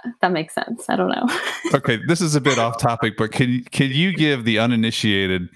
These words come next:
Speaker 2: myself, I don't, Dan, I don't know how much you know about bags,
Speaker 1: <laughs>
Speaker 2: but <laughs> can, can you
Speaker 1: Uh-oh.
Speaker 2: give the uninitiated, like, a hierarchy of your favorite bags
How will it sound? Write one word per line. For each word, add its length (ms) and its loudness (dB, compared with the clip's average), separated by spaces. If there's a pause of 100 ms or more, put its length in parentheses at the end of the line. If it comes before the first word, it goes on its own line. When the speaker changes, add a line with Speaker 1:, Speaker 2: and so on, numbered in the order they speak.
(320)
Speaker 2:
myself, 600 0
I 60 4
don't, 220 -4
Dan, 200 2
I 60 2
don't 80 0
know 80 2
how 100 2
much 160 0
you 40 2
know 80 2
about 260 0
bags, 580 -2 (100)
Speaker 1:
<laughs> 100 -4
Speaker 2:
but 240 0 (140)
<laughs> 180 -10
can, 260 2
can 300 2
you 60 4
Speaker 1:
Uh-oh. 60 0
Speaker 2:
give 200 2
the 280 0
uninitiated, 840 0
like, 320 -2 (260)
a 80 2
hierarchy 800 0
of 140 0
your 140 2
favorite 640 0 (320)
bags 760 -2